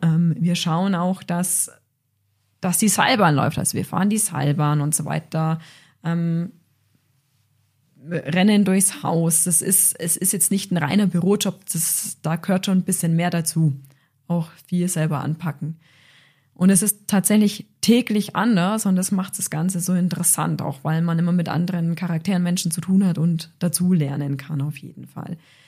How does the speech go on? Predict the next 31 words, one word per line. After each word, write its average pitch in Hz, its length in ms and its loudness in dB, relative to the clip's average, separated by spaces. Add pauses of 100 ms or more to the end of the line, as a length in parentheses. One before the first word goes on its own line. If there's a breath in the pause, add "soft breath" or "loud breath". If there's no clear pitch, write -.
(180 soft breath)
Wir 147 140 0
arbeiten 190 320 0
im 180 100 2
Winter 220 200 0
eng 196 220 0
mit 196 140 0
der 190 140 0
Lawinenwarnzentrale 185 920 0
Bayern 175 380 0
zusammen, 170 500 0
arbeiten, 170 560 -2
äh, 170 300 0 (360 loud breath)
sind - 180 2
auch 175 100 4
selber 190 280 4
Lawinenkommissionsmitglieder, 180 1700 4
ähm, 160 300 4
zusammen 175 340 0
natürlich 160 400 0
mit 165 180 2
der 160 340 4
B 160 180 0
Z 143 200 -2
B, 180 200 2
weil 160 160 2
wir 160 100 4
hier 170 80 4
mitten 165 240 2
im 160 140 6
Skigebiet 185 480 0
sind. 214 260 0